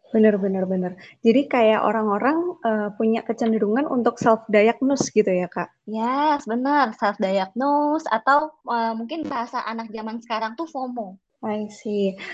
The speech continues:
Speaker 1: Tapi, eh, despite of banyak orang yang merasa bahwa, eh, mereka akhirnya melakukan self-diagnose ya, Kak. Sebenarnya wajar nggak sih seseorang itu,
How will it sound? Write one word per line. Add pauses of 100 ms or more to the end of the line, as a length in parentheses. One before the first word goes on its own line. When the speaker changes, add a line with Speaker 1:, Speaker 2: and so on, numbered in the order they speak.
(140)
Speaker 1:
Tapi, (160)
eh, (400)
despite
of
banyak
orang
yang
merasa
bahwa,
eh,
mereka
akhirnya
melakukan
self-diagnose
ya,
Kak.
Sebenarnya
wajar
nggak
sih
seseorang
itu,